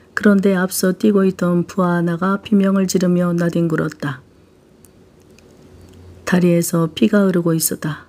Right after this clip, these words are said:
"모두 정지! 자네 이리 와. 여기 붙들어. 그리고 모두 엄호하면서 후퇴하라."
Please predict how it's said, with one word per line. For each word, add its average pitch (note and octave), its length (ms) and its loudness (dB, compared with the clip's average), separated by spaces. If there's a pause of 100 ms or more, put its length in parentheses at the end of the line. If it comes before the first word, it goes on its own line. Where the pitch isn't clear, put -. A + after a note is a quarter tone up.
(100)
"모두 A#3 240 6
정지! A#3+ 540 6 (520)
자네 A3+ 240 2
이리 G#3 160 4
와. E3 260 2 (300)
여기 A3+ 200 8
붙들어. G3+ 540 2 (280)
그리고 A3 540 4 (220)
모두 A3+ 320 6
엄호하면서 A#3 680 4
후퇴하라." G#3+ 560 0